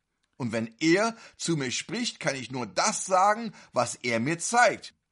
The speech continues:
Ob es gut ist oder schlecht. Ich habe es nur zu sagen. Und manchmal ist es, ist es nicht erfreulich, diese Dinge den Menschen zu sagen. Aber doch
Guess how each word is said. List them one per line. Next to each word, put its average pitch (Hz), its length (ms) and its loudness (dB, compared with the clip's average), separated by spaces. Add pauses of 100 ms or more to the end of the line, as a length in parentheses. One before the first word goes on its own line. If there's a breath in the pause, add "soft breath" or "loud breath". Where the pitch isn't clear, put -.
(300)
Ob 139 160 2
es 113 220 -8
gut 165 320 -6
ist - 320 -10
oder 214 220 -4
schlecht. - 520 -4 (240)
Ich - 160 -10
habe 131 200 0
es 107 120 -8
nur 135 240 0
zu 202 200 -8
sagen. 151 520 2 (380 soft breath)
Und 156 180 -2
manchmal 170 640 2
ist 165 300 -6
es, 165 320 -6 (220 soft breath)
ist 165 160 -6
es 143 160 -2
nicht 151 300 -2
erfreulich, 214 580 0
diese 139 260 -8
Dinge 156 260 -4
den 135 160 -8
Menschen 127 360 -8
zu 170 140 -6
sagen. 175 400 2
Aber 127 240 -2
doch 185 380 2